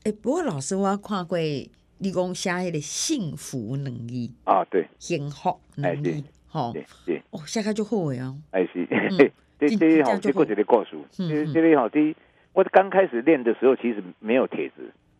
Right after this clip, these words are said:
Speaker 1: 嗯。
Speaker 2: 啊，但是要写啥货啊？
Speaker 1: 嗯。
Speaker 2: 你比如讲，迄，迄，拄开始你练心经，一，一届两百几字，迄敢写吼，写不十二就，就平平算了。
Speaker 1: 对。
Speaker 2: 啊，所以我去找了一，一，从读者文摘的编列上找到一篇那个小小文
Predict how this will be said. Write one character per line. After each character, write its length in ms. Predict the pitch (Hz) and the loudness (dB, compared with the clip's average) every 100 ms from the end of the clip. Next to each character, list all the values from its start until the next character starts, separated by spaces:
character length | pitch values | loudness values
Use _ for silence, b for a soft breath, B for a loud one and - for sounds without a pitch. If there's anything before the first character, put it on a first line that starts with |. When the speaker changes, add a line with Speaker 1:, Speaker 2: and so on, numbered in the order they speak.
| _ | _
Speaker 1:
嗯。 260 | 165 147 127 | -4 -4 0
Speaker 2:
啊， 80 | 175 | 2
但 160 | 165 127 | 2 0
是 100 | 117 | 2
要 120 | 143 | 2
写 180 | - 123 | 4 2
啥 180 | 127 123 | 2 2
货 80 | |
啊？ 220 | 117 82 - _ - | 0 -2 -10 _ -8
Speaker 1:
嗯。 180 | 160 131 | -6 0
Speaker 2:
你 60 | |
比 140 | 160 165 | 2 6
如 80 | 156 | 4
讲， 100 | 156 | 4
迄， 180 | 151 - | -6 -6
迄， 380 | 95 101 143 127 | -6 -4 -6 0
拄 100 | 165 | 2
开 160 | 139 127 | 4 2
始 140 | 147 | 2
你 140 | 139 135 | 0 4
练 200 | 107 104 | 2 2
心 160 | 127 120 | -4 0
经， 180 | 123 117 | 0 -2
一， 320 | - - 104 | -8 -14 -2
一 20 | |
届 320 | - 139 113 95 _ 95 | 4 6 4 -2 _ -14
两 120 | 101 | -2
百 180 | 139 117 | 0 0
几 60 | |
字， 60 | 117 | 0
迄 360 | 113 98 113 147 | -4 0 2 4
敢 200 | 120 131 | 4 2
写 140 | 156 135 | 4 4
吼， 180 | 107 92 b b | 4 -2 b b
写 100 | 147 | 0
不 100 | 139 123 | 2 0
十 60 | |
二 240 | 104 92 104 | -2 -4 -4
就， 120 | 98 | -2
就 160 | 95 92 | 0 -2
平 180 | 90 | -4
平 140 | 82 87 | -6 0
算 180 | 117 80 | 0 0
了。 120 | 62 _ | -10 _
Speaker 1:
对。 100 | 165 156 127 117 - | -4 -2 -4 -8 -6
Speaker 2:
啊， 80 | 139 | 2
所 120 | 208 | 6
以 40 | 170 | 6
我 80 | |
去 120 | 139 170 | 4 2
找 200 | 110 107 | 2 2
了 100 | 131 | 2
一， 100 | 127 - 135 | 0 -6 -4
一， 180 | 127 104 | -4 0
从 160 | 123 139 | -2 2
读 160 | 131 147 | 0 4
者 160 | 120 | 6
文 200 | 120 123 | 4 4
摘 120 | 127 | 4
的 100 | 113 | 4
编 240 | - 110 107 | 2 0 0
列 160 | 117 95 | -2 0
上 180 | 104 95 | -2 0
找 140 | 82 | 0
到 180 | 113 101 | 2 2
一 80 | 107 | 2
篇 200 | 104 101 | 0 0
那 80 | |
个 100 | 95 | -4
小 160 | - 95 | 0 2
小 140 | 95 | 2
文 160 | 69 | 0